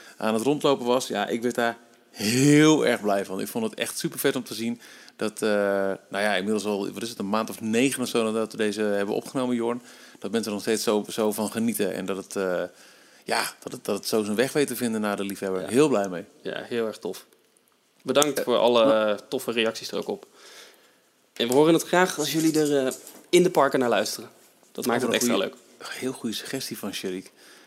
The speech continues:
Speaker 1: Eh, als we weer een keer, eh, we doen het nu eens, eens in de twee weken een special podcast. Eh, een Marvel podcast, waarin je eindelijk eens uitlegt hoe het nou eigenlijk zit met al die
Speaker 2: <laughs>
Speaker 1: bloedlijnen van superhelden.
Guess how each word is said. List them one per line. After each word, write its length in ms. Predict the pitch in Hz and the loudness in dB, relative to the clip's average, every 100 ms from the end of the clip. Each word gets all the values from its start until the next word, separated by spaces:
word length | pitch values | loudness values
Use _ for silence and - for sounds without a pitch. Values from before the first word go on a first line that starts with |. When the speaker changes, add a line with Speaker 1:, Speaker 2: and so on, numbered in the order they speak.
| - | -20
Speaker 1:
Eh, 680 | - 101 101 98 98 95 95 | -8 -4 -2 -2 -2 -2 -2
als 180 | - 104 | -4 -6
we 300 | 104 101 95 95 | -4 -2 -2 -2
weer 240 | 104 101 | -4 -2
een 80 | 98 | -4
keer, 320 | - 101 85 | -4 -4 -4
eh, 100 | 98 90 | -6 -6
we 60 | 98 | -6
doen 60 | |
het 120 | 107 110 | -6 -4
nu 140 | 107 | -4
eens, 280 | 101 113 107 | -2 -4 -4
eens 240 | 101 113 | -6 -6
in 60 | 104 | -6
de 60 | |
twee 120 | 104 107 | -4 -2
weken 240 | 101 98 | -2 -4
een 80 | 101 | -8
special 440 | - 113 - 135 | -4 -4 -2 -2
podcast. 640 | 127 127 127 127 147 - - - - - _ | -2 -4 -2 -2 -2 -4 -16 -20 -20 -20 _
Eh, 300 | 110 110 107 | -2 0 0
een 220 | - 107 110 | 0 -2 0
Marvel 480 | 120 180 175 135 | 2 4 2 0
podcast, 460 | 110 127 110 104 107 | 0 2 2 0 -4
waarin 180 | 123 120 | 0 0
je 60 | |
eindelijk 280 | 117 143 147 | 2 0 0
eens 60 | 127 | 0
uitlegt 280 | 127 123 123 | 0 0 -2
hoe 160 | 127 156 | 0 0
het 100 | 147 | 2
nou 120 | 127 | 2
eigenlijk 420 | 123 131 135 127 | 2 2 0 0
zit 180 | - 165 | 2 4
met 240 | 165 123 | 4 4
al 140 | 120 117 | 2 2
die 100 | 123 113 | -2 2
Speaker 2:
<laughs> 40 | |
Speaker 1:
bloedlijnen 520 | 160 156 131 127 123 | 2 6 6 6 4
van 140 | - 117 | 0 0
superhelden. 640 | 190 180 117 107 98 98 | 0 4 4 4 2 0